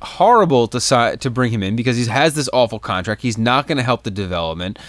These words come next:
but he is a talented player, and he, I, I just think any team that has Russell Westbrook on it is at least gonna be within, like,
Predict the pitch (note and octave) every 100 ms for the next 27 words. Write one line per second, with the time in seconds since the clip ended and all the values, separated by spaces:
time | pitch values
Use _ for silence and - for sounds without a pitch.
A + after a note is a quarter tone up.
0 | - _ _ A#3+ G#3+ - - _ - F#3+
1 | D3+ E3 D#3 - D3 D3 C3+ C3 - G2
2 | F2+ F#2+ A#2 - B2 C3 B2+ A#2+ - -
3 | - F3+ C3+ _ - - - - D#3+ C3
4 | D#3+ D#3 G3+ - F#3+ - D3+ E3+ E3 -
5 | E3 E3+ C#3 A#2 B2+ C3 C#3 C3+ A#2 -
6 | - - _ A2+ G#2 C3+ - C#3 A#2 A#2+
7 | B2+ - B2 A#2 - - - _ _ _
8 | - G#2+ C#3 G#2 F#2+ - A2+ A2 A2 A2+
9 | A2+ C3 G3 - - D3 A#2+ B2+ D3 C#3
10 | C3+ B2+ A#2 G#2+ F#2 F2 - -